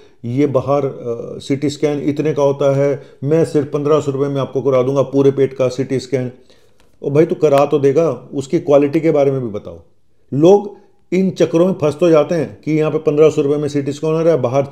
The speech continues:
छः हज़ार का हो रहा है, वो फंस तो जाते हैं वहाँ पे, लेकिन क्वालिटी, उसकी रिपोर्टिंग कौन डॉक्टर करेगा? कभी आपने सोचा? एक सीटी स्कैन की रिप-,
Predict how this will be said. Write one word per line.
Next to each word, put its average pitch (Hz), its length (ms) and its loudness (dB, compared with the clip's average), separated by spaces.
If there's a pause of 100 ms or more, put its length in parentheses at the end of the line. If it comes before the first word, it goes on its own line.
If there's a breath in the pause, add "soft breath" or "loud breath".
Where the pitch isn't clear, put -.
छः 135 200 2
हज़ार 127 240 2
का 131 100 -2
हो 117 140 -4
रहा 110 100 -10
है, 113 80 -20 (840)
वो 156 200 -2
फंस 160 160 2
तो 196 80 4
जाते 175 240 4
हैं 180 80 0
वहाँ 143 180 -2
पे, 101 140 -8 (300 soft breath)
लेकिन 170 300 0
क्वालिटी, 165 640 0 (340)
उसकी 147 260 2
रिपोर्टिंग 175 460 2
कौन 156 200 0
डॉक्टर 123 260 0
करेगा? 98 340 -10 (680)
कभी 151 180 0
आपने 165 200 0
सोचा? 156 460 -2 (840)
एक 180 240 6
सीटी 170 280 2
स्कैन 156 320 -2
की 156 140 0
रिप-, 143 220 -6